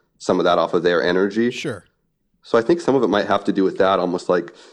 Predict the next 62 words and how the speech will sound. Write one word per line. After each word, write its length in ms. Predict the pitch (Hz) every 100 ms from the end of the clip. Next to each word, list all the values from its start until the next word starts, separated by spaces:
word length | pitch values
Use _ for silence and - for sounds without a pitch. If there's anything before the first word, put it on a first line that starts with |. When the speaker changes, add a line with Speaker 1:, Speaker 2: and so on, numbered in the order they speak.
| _
Speaker 1:
setting 400 | - - 101 95
the 40 | 92
mood 260 | 98 101
for 80 | 101
myself 500 | 90 85 - 110 107
to 80 | 92
get 160 | 95 -
the 60 |
most 300 | 90 92 -
that 100 | 95
I 80 | 90
can 340 | 82 - 98 92
out 180 | 90 87
of 120 | 85
it. 120 | 85
And 140 | 85 87
then 200 | 82 85 _ _ -
I 60 |
think 180 | 82 85
that 80 | 76
that 160 | 82 80
helps 340 | 95 90 -
in 80 | 85
the 100 | 80
final 260 | - 87 85
product, 380 | - 85 85 -
'cause 160 | 90
then 120 | 80 80
I 60 | - _ _
put 140 | - -
that 120 | -
much 160 | 85 85
extra 260 | 82 -
time. 220 | - 92 98
I 60 |
put 140 | 101 117
a 40 |
lot 260 | 95 101 98
of 100 | -
time 440 | - 95 90 87 - - _ -
into, 240 | 98 92
like, 260 | 85 85 -
the, 300 | 85 85 - - - -
the, 340 | 85 80 80
those 260 | - 90 82
back, 280 | 90 80 -
those 160 | 90
things 140 | 95 82
you're 100 | 82
talking 280 | 87 82 85
about, 160 | 69
like 140 | 82 85
the 80 |
droney. 580 | 82 85 90 92 90 85 - _ _ -
They're 120 | 104
not 240 | 104 92
just, 180 | 98 -
like, 180 | 92 92
you 60 |
know, 80 | 92
hitting 260 | - 117
a 40 | 95